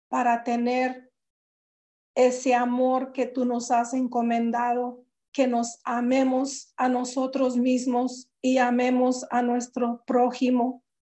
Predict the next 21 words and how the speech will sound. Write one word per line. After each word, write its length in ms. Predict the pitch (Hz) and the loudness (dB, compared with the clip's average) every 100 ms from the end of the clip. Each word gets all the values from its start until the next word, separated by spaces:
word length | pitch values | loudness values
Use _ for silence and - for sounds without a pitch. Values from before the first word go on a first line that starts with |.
| _ _ _ _ _ | _ _ _ _ _
Hoy, 260 | - 254 262 | 4 6 6
Señor, 560 | 262 277 254 254 262 254 | 2 0 0 2 2 0
en 180 | 247 | 0
el 200 | 233 240 | 0 0
nombre 360 | 240 254 240 254 | 0 0 2 2
de 120 | 240 | 2
Jesús, 920 | 240 269 254 - 262 247 247 - - _ _ _ _ _ _ _ _ _ _ - | 0 -2 -2 -4 -2 -2 -4 -10 -18 _ _ _ _ _ _ _ _ _ _ 0
clamamos 840 | 262 247 240 240 247 262 254 - | 4 4 4 2 2 2 0 -2
por 220 | 254 233 | -2 0
ese 320 | 240 240 262 | 0 -2 0
amor, 720 | 233 233 220 240 247 262 - _ _ _ _ _ _ _ _ _ _ _ _ _ | 0 0 2 2 2 -4 -14 _ _ _ _ _ _ _ _ _ _ _ _ _
que 160 | - 262 | -2 -2
pongas 500 | 262 269 262 262 262 | 2 2 4 2 2
ese 300 | 269 254 277 | 0 0 0
amor 440 | 254 247 254 254 262 | 2 2 2 2 2
incondicional 1300 | 254 247 254 247 247 240 - 247 254 247 240 247 | -2 -2 -2 -2 -4 -4 -4 -2 0 0 0 0
en 120 | 254 247 | -2 -4
nuestro 420 | 240 240 247 233 | -6 -8 -10 -8
corazón 840 | 269 247 233 233 - 233 233 247 247 _ _ _ _ _ _ _ _ | -4 -2 -2 -2 0 2 2 0 -8 _ _ _ _ _ _ _ _
para 360 | 262 240 240 | 0 2 2
amarnos 1000 | 233 233 247 254 269 262 254 262 - - | 0 -2 0 -2 0 -2 -2 -6 -12 -20